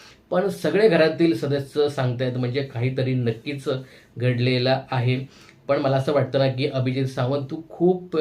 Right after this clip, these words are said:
छान आहे, चांगला टास्क खेळतोय, चांगला गेम खेळतोय, पण या निकी तांबोळीच्या मागे लागून तू तुझा गेम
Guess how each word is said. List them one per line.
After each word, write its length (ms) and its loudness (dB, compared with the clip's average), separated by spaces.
छान 300 2
आहे, 220 4
चांगला 360 0
टास्क 380 -2
खेळतोय, 260 0
चांगला 340 -2
गेम 460 -4
खेळतोय, 320 0
पण 220 4
या 440 4
निकी 580 4
तांबोळीच्या 640 2
मागे 480 2
लागून 400 2
तू 300 -4
तुझा 300 0
गेम 340 0